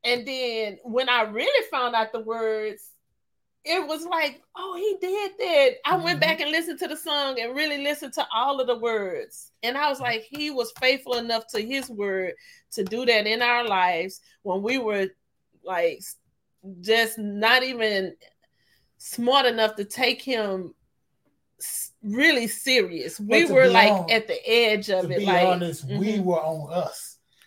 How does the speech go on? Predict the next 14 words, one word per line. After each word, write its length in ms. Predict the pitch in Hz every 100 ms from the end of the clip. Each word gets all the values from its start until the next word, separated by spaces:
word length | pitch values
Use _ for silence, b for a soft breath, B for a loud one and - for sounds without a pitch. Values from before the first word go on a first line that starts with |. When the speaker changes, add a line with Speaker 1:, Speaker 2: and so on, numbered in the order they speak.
| b
Speaker 2:
We 240 | 139 185 190
liked 340 | 175 160 151 _ 202
us. 480 | 170 139 - - - b b 196
And 300 | 156 156 147
Speaker 1:
Yeah. 40 | 143
Speaker 2:
we 180 | 185
wasn't 300 | 185 180 170 139
trying 280 | 180 170
to 80 | 156
sacrifice 800 | - 196 180 - - 180 160 117
nothing, 600 | 147 165 190 190 180 175
no 200 | 160 165
time, 640 | 160 - 214 190 180 175 170
no, 340 | 151 147 143